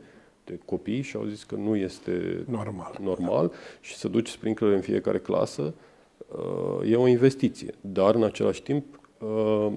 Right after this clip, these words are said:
Speaker 1: dezvolți și o industrie, o industrie, niște, uh, operatori economici care, uh,
Speaker 2: Se ocupă cu
Speaker 1: se
Speaker 2: așa
Speaker 1: ocupă
Speaker 2: ceva,
Speaker 1: cu
Speaker 2: produc,
Speaker 1: așa ceva, generezi
Speaker 2: instalează.
Speaker 1: locuri de muncă și așa mai
Speaker 2: Da.
Speaker 1: departe. Deci,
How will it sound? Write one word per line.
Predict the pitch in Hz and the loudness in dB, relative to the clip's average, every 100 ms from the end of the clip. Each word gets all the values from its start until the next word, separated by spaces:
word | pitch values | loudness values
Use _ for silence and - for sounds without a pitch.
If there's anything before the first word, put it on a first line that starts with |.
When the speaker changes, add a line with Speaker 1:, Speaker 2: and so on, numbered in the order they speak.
| - 104 | -6 -2
Speaker 1:
dezvolți | 117 110 - 143 120 - | 0 0 2 4 4 0
și | - - 127 | -16 -6 -2
o | 113 98 90 87 - | 0 0 0 -2 -6
industrie, | 98 95 98 92 - - 85 | -6 -6 -6 -10 -12 -12 -10
o | 90 | -8
industrie, | 87 90 - 92 | -8 -12 -12 -12
niște, | 95 - 104 110 110 113 113 127 - _ - - | -12 -10 -6 -4 -4 -4 -4 -8 -16 _ -18 -14
uh, | 95 101 95 | -12 -10 -6
operatori | 110 110 104 101 104 | -4 0 0 0 -2
economici | 92 98 117 117 - | -2 0 0 0 -2
care, | 110 107 104 - - - 90 90 | -2 -2 -4 -10 -20 -14 -12 -12
uh, | 87 | -8
Speaker 2:
Se | 131 | -6
ocupă | 107 127 113 | -2 0 0
cu | 120 | 0
Speaker 1:
se | 110 | 4
Speaker 2:
așa | 113 | 4
Speaker 1:
ocupă | 117 | 4
Speaker 2:
ceva, | 107 | 2
Speaker 1:
cu | 110 | 2
Speaker 2:
produc, | 113 107 113 | 4 4 4
Speaker 1:
așa | 135 | 4
ceva, | 104 110 110 151 | 2 0 4 4
generezi | 110 | 4
Speaker 2:
instalează. | 113 131 135 | 6 6 8
Speaker 1:
locuri | 127 104 107 | 6 6 4
de | 107 | 4
muncă | 127 160 117 113 | 6 4 2 -2
și | 120 | -4
așa | 113 | -2
mai | 117 113 | 0 0
Speaker 2:
Da. | |
Speaker 1:
departe. | 90 92 - | 0 -2 -4
Deci, | 101 - | -8 -10